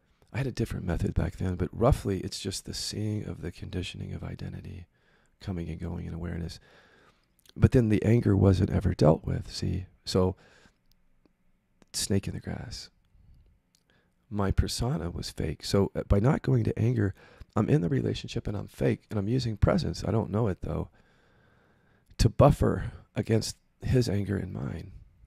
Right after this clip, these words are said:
So when I would come back to him, not processing the anger. See, the anger was buried under. So while I was looking at the identity, I didn't know that in my body, in different parts of my body, there was conditioning that said,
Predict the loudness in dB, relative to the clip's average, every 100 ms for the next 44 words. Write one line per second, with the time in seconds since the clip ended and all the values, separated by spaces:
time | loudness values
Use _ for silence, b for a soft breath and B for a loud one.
0 | -20 _ _ _ -2 2 2 0 -2 2
1 | 2 2 0 -2 0 0 2 2 0 0
2 | -4 -8 -8 -8 -8 -10 -12 -16 B B
3 | B 0 2 4 2 4 2 4 2 4
4 | 8 8 8 6 4 6 4 B B B
5 | B 0 4 6 4 2 -2 -4 -6 -4
6 | -4 -4 -6 -4 -4 -4 -4 -6 -8 -10
7 | _ b b b b -4 2 4 4 2
8 | 6 8 8 6 6 6 6 6 6 4
9 | 2 -6 -20 _ -20 _ 4 6 6 2
10 | 2 2 2 0 -2 -2 -2 -2 -4 B
11 | B B B 4 4 2 0 0 0 -2
12 | -4 -4 -4